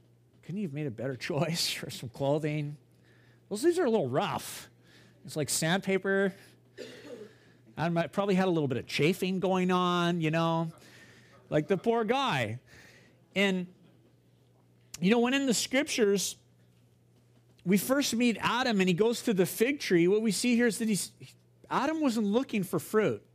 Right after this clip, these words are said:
You know, he's called the first Adam, and we call Jesus the last Adam. The first Adam goes to a tree and he's not looking for fruit. What's he looking for? He's looking for leaves to cover up.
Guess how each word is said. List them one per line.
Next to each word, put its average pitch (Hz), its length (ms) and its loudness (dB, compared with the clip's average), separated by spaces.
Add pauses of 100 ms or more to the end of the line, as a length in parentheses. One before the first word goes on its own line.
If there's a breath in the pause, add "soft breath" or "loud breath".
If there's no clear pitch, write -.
(280)
You - 80 -4
know, - 20 2
he's 208 120 2
called 240 140 0
the 156 60 -2
first 226 380 -2
Adam, 247 240 -2
and 208 60 -2
we 170 60 -2
call 170 160 -2
Jesus 190 400 -6
the 123 140 -4
last 113 440 -4
Adam. 226 400 -4 (600 soft breath)
The 160 100 -4
first 277 380 0
Adam 277 340 0
goes 220 320 2
to 220 140 2
a 185 40 2
tree 202 300 2
and 180 80 0
he's 143 160 -4
not 185 180 0
looking 185 240 -2
for 160 160 -4
fruit. 147 300 -2
What's 151 180 -4
he 175 80 -4
looking 170 260 -6
for? 165 200 -4
He's 123 120 -6
looking 175 260 -4
for 147 140 -6
leaves 127 320 -4
to - 60 -12
cover 120 340 -6
up. 110 180 -8